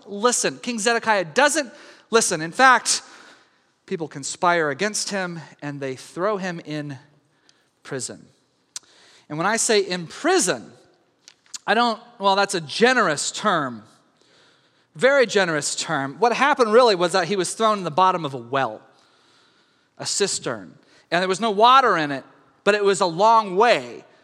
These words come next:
'cause you couldn't climb up. You had to throw him way down there somewhere, and all there was was mud. And he's left there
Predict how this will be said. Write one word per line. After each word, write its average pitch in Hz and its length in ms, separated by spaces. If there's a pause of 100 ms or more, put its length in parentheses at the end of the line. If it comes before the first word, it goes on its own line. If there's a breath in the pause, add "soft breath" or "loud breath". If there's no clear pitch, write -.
'cause 180 160
you 170 100
couldn't 208 240
climb 202 320
up. 190 160
You 185 60
had 185 80
to 151 60
throw 285 480
him 294 220
way 254 180
down 233 240
there 185 120
somewhere, 180 360
and 170 80
all 185 80
there 185 80
was 160 180
was 139 120
mud. 127 380 (1040)
And 143 120
he's 135 260
left 165 460
there 143 420